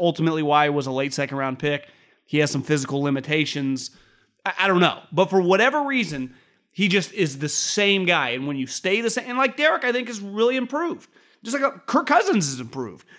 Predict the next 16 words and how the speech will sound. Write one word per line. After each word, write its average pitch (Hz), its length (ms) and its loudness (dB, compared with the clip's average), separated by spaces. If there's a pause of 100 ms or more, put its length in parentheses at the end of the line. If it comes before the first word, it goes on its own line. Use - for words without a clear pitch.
(140)
If 240 140 -2
you 453 140 0
do 466 100 0
not 359 240 6
improve 330 720 6
in 254 120 2
the 269 120 4
N 277 100 6
F 277 120 -2
L, 254 320 4 (200)
you 254 260 -2
actively, 247 680 2
it, 214 440 -8
it 185 60 -10
sounds 262 300 2
great, 269 240 2